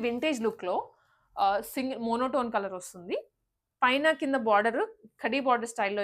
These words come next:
ఇచ్చి మళ్ళీ దాని మీద చెక్స్ ఇచ్చారండి. ఎంత బాగుందో ఫీల్ అయితే, అసలు మీరు ఎక్స్‌పెక్ట్ కూడా చేయలేరు దీని బ్ల-, ఆ,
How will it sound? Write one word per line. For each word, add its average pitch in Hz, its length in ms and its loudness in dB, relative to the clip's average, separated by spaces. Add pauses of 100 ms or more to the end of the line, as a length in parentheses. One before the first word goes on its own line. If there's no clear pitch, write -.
ఇచ్చి 330 160 -8 (140)
మళ్ళీ 233 240 -4
దాని 214 180 0
మీద 226 100 -4 (100)
చెక్స్ 233 240 -6
ఇచ్చారండి. 180 500 -10
ఎంత 202 200 -12 (200)
బాగుందో 190 420 -4
ఫీల్ 196 280 -8
అయితే, 180 200 -10 (800)
అసలు 254 260 2
మీరు 226 140 0 (100)
ఎక్స్‌పెక్ట్ 247 360 -4
కూడా 247 200 0
చేయలేరు 196 400 -4
దీని 180 160 -10 (140)
బ్ల-, - 160 -8 (260)
ఆ, 180 80 -4